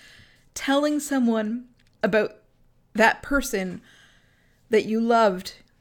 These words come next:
keeps their memory alive a little longer. We need to stop treating women like their pain doesn't matter.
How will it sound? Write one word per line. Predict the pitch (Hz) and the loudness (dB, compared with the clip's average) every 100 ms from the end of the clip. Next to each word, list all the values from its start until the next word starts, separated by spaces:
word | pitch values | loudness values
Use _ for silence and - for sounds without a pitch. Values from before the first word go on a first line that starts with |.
| _ | _
keeps | - 294 - | -4 -4 -2
their | 247 247 | 0 2
memory | 247 269 269 | 2 2 2
alive | 208 180 170 170 | 2 2 0 -2
a | |
little | 165 165 160 | -2 -2 -4
longer. | 160 160 160 147 160 - _ _ _ _ _ _ _ _ _ _ - | -4 -4 -6 -8 -12 -20 _ _ _ _ _ _ _ _ _ _ 0
We | 220 | 4
need | 240 262 | 4 2
to | 294 | -2
stop | - 226 - | -4 -2 -4
treating | - - 208 202 196 180 | -4 -4 -2 0 -2 -2
women | 180 175 156 160 - _ _ _ _ _ _ - | -4 -4 -6 -8 -12 _ _ _ _ _ _ -2
like | 170 175 | 0 0
their | 175 196 185 | -2 2 2
pain | - - 180 185 180 | 0 -6 -4 -4 -4
doesn't | 165 165 165 | -4 -4 -6
matter. | 156 156 156 147 160 | -4 -2 -2 -4 -8